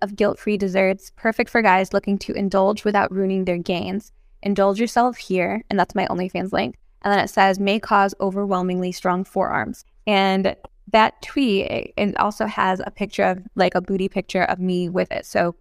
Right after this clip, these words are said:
it kinda ties into the whole cake thing and the whole dessert thing. So that tweet alone, when I had tweeted it, it's gone, uh, it had, has a lot more engagement now, but it got me over a hundred seventy link clicks, a hundred seventy subscribers, and then it got me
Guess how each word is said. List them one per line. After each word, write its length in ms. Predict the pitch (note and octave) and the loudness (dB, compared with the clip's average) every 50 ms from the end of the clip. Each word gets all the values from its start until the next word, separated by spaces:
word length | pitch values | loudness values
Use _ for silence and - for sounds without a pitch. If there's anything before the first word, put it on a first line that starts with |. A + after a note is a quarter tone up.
| _ - | _ -10
it 100 | - - | -10 -10
kinda 220 | - - G3 - G3+ | -4 -4 -4 -4 -4
ties 260 | - - - F#3 F#3 | -4 -4 -4 -4 -2
into 180 | F3+ F3+ F#3+ | -4 -4 -4
the 80 | F3 F#3 | -4 -4
whole 140 | F#3 F#3 - | -4 -4 -4
cake 300 | - - A#3+ A#3 A3 - | -2 -2 -2 -2 -2 -2
thing 240 | - A3 G#3+ G#3+ G#3+ | 0 2 2 2 2
and 80 | G3 | 0
the 80 | F#3+ F#3 | 0 -2
whole 100 | F#3+ F3 | -4 -6
dessert 380 | - F3 - - F3 E3 - | -6 -8 -4 -2 -2 -2 -2
thing. 240 | - - - - - _ _ - _ | -6 -12 -12 -12 -14 _ _ -20 _
So 160 | - - G#3+ | -2 0 4
that 240 | A#3 A#3+ - - - | 4 4 4 4 -2
tweet 220 | - C4 B3+ - | -4 -2 0 0
alone, 460 | - A3 G#3 F#3+ F#3 F#3 F3+ G3 G#3+ - | 0 2 2 2 2 2 0 -4 -4 -4
when 140 | - G#3+ G#3 | -2 0 0
I 80 | G3+ G3+ | 2 2
had 100 | G3+ G3+ | 0 -2
tweeted 200 | - - F#3+ F#3+ | 0 -2 0 0
it, 260 | F3+ F3+ - - - | 2 0 0 0 -2
it's 100 | G3 - | -4 -4
gone, 340 | - G3+ G3 G3 G3 F#3+ - | -2 0 0 2 0 -2 -2
uh, 280 | - E3+ F3+ - - - - | -2 -4 -4 -6 -8 -8 -6
it 60 | F#3+ | -4
had, 180 | G3+ G#3+ G#3+ - _ - | -4 -4 -4 -6 _ -12
has 200 | - - G#3 G#3 | -4 0 0 2
a 40 | G3 | 2
lot 140 | F#3+ F#3+ F#3+ | 2 2 2
more 120 | F#3+ F#3 | 0 -2
engagement 360 | F#3+ F#3+ F#3+ F#3+ F#3 G3 - - | -2 0 -2 -2 -4 -4 -4 -2
now, 280 | G3 F#3+ F#3 F3+ F3+ | -2 0 0 -2 -4
but 340 | F#3 - G3 F#3 F#3+ - _ _ _ _ _ _ - | -4 -4 -2 -2 -2 -4 _ _ _ _ _ _ -4
it 80 | - G3+ | 0 2
got 180 | G#3+ G#3 A3 | 4 4 4
me 300 | G#3 G#3 G3+ G3 G3 - - _ _ - - | 2 0 0 0 -2 -4 -6 _ _ -4 -2
over 260 | A3 A3 B3 C4 B3 | -2 0 2 2 2
a 80 | A#3+ | 2
hundred 340 | A3 - G#3+ G#3+ G#3+ G#3 G#3 | 2 2 2 2 2 0 0
seventy 380 | - - G3 G3 F#3+ F#3 F3+ F3+ | 2 0 0 2 0 -2 -2 -2
link 320 | F#3+ A3 B3 C4 - - _ - | 0 0 0 0 -2 -6 _ -14
clicks, 380 | - - C#4+ C#4 C#4 - - - | -2 0 2 2 2 0 -6 -10
a 60 | - | -6
hundred 320 | - A3+ G#3 A3 A3 A3 G#3 | -2 0 2 4 4 2 2
seventy 300 | - G#3 G#3 G3+ G3 F#3 | 0 -2 -2 0 -2 -2
subscribers, 840 | - - F#3+ - - - A3 G#3+ A3 G#3 G3 G3 F#3+ G3 G#3+ - _ _ _ _ _ - - | -6 -10 -16 -12 -2 2 4 4 4 4 2 0 0 -2 -6 -8 _ _ _ _ _ -6 -4
and 260 | G3 G3+ G3 G3+ G3 | 0 0 2 4 4
then 180 | G3 F#3+ F#3+ | 4 4 4
it 140 | - - G3+ | 0 -2 -2
got 240 | - G3+ G3 G#3 G#3 | 0 0 0 2 0
me 240 | G#3 G3 G3 G3 | -2 -4 -4 -4